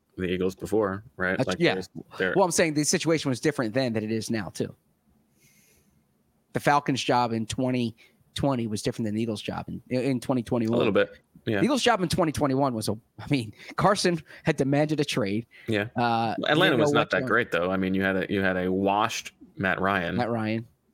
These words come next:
Speaker 2: Although you didn't know he was washed at that point, but go on.
Speaker 1: I mean, only if you had eyes.
Speaker 2: <laughs> Wow. Yeah, you're the quarterback evaluator.
Speaker 1: I mean, what,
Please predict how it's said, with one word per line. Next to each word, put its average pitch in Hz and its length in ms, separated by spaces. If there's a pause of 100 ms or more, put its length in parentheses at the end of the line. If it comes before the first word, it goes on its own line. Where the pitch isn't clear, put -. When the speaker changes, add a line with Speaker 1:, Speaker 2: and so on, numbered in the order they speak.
Speaker 2:
Although 156 160
you 156 100
didn't 175 120
know 165 120
he 165 80
was 139 120
washed 120 280
at 107 100
that - 180
point, 92 280
but - 220
go 104 160
on. 80 200 (160)
Speaker 1:
I 98 60
mean, 87 300
only 95 200
if 90 100
you 87 80
had 87 120
eyes. - 520 (640)
Speaker 2:
<laughs> - 80 (1080)
Wow. 107 380 (420)
Yeah, 117 120
you're 135 160
the 139 80
quarterback 127 480
evaluator. 104 560 (1800)
Speaker 1:
I 101 40
mean, 92 220
what, 101 160